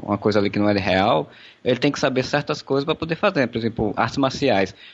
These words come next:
Ju-, eu até ju-, acho que justifica ele saber lutar, assim, né, corpo a corpo, porque dublê tem que saber lutar, mesmo que não vá ser de verdade, né? Ele tem que aprender a lutar pra fazer a dublagem ali, né, a interpretação ok.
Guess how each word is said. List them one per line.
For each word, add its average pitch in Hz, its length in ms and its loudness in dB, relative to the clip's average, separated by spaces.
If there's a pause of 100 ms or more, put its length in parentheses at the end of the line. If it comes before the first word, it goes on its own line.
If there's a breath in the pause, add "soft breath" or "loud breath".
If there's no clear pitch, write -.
Ju-, - 200 -4
eu 117 100 0
até 156 160 -2
ju-, 185 140 -2
acho 135 200 -2
que 147 120 -2
justifica 156 560 -6
ele 139 80 -4
saber 117 680 -2 (380 soft breath)
lutar, 113 580 -2
assim, 107 280 -8
né, 98 340 -6
corpo - 240 -4
a 104 60 2
corpo, 123 360 -2
porque 143 300 -2
dublê 143 300 -2
tem 147 160 -4
que - 60 -14
saber 143 260 0
lutar, 156 360 -2
mesmo 147 220 0
que 156 120 -6
não 165 100 -4
vá 156 80 -2
ser 160 120 -4
de 156 80 -10
verdade, 110 440 0
né? 113 140 -4
Ele - 100 -8
tem 123 120 -8
que - 120 -12
aprender 127 420 -2
a 135 60 0
lutar 135 500 0 (640 soft breath)
pra 123 140 -2
fazer 131 220 0
a 131 40 0
dublagem 127 560 0
ali, 139 480 -2 (260)
né, - 440 -2 (380)
a - 100 -2
interpretação 120 880 -2 (120)
ok. 110 480 0